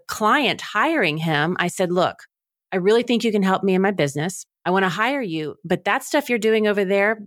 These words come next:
that's not for me. So as long as you don't bring that into the conversation, as long as you keep that elsewhere, I think we'll be fine." And he was like, "Okay, I can do that." And then we were, and it was great. And I was able to leverage the strengths that he did have to support me as the client.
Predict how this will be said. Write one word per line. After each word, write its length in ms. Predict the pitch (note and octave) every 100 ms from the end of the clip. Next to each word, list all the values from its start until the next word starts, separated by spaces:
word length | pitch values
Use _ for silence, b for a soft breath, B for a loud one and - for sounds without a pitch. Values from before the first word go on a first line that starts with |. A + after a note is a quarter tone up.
| _
that's 280 | F#3+ G3 -
not 200 | A3+ G3+
for 140 | - G3
me. 240 | F#3+ C#3+
So 240 | - F#3
as 140 | E3 D#3
long 200 | F3 G#3+
as 160 | G#3
you 140 | G#3+ G#3
don't 320 | C#3+ G3 A3
bring 220 | B3 B3+
that 140 | B3+ B3
into 180 | A#3+
the 100 | B3+
conversation, 840 | B3+ A#3+ B3 - - D3+ - D3 A3+ _ -
as 120 | F3 D#3+
long 220 | E3 F3
as 140 | D3
you 80 | E3+
keep 320 | D#3 G#3 G#3
that 260 | A#3 A#3+ - _ _
elsewhere, 680 | - F#3+ - - D3 D3 A3+ _ _ -
I 60 |
think 180 | G#3+ F3+
we'll 100 | G3
be 120 | A3
fine." 340 | A#3+ F#4+ F#3+ D3+
And 100 | G3
he 60 | G#3
was 100 | G3
like, 200 | G3+ G3 _ -
"Okay, 240 | B3 G4+ G4
I 120 | F#3+
can 160 | A#3+
do 140 | B3 F4+
that." 240 | E3 - -
And 100 | F#3+
then 140 | F#3+ G#3+
we 80 |
were, 320 | B3+ F#4+ E3 -
and 140 | F3
it 60 | F#3+
was 120 | G#3
great. 440 | G#3+ C#4+ - - - -
And 120 | G3
I 100 | G3
was 140 | G3 F3
able 280 | G3+ F#3+ F#3
to 180 | G3
leverage 720 | F3 F#3 G3+ G#3+ G3 F3 D#3
the 120 | - E3+
strengths 600 | - - G3 F#3 - -
that 140 | E3
he 160 | F3 E3
did 260 | C#4+ F#4+
have 320 | F3+ C3+ D3+ -
to 100 | F3
support 520 | - D3+ - E3 -
me 200 | D#3 D3+
as 180 | D3+ D3
the 120 | D3
client. 520 | - D3 C3+ D#3 A#3